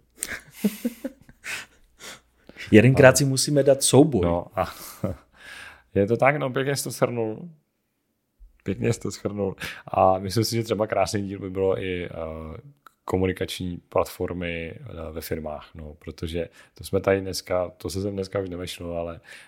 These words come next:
Speaker 1: něco jako Teamsy, Slack, tak to jsou asi úplně ty nejznámější.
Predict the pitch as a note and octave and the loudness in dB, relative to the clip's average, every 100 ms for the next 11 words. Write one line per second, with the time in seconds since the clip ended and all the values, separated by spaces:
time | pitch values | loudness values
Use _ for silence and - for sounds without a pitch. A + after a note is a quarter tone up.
0 | - F#2 - F2+ F#2+ - F2+ F2 - F2 | -6 -4 0 -2 -2 -8 -8 -2 -2 -2
1 | E2+ - F2 E2+ D#2 - - - - - | -4 -2 0 0 0 -10 -18 -20 -20 -12
2 | E2+ - F2 - F2 E2+ E2 D#2 D#2+ E2 | -12 -10 -12 -8 -8 -8 -10 -10 -12 -12
3 | D2+ - D#2 | -14 -16 -18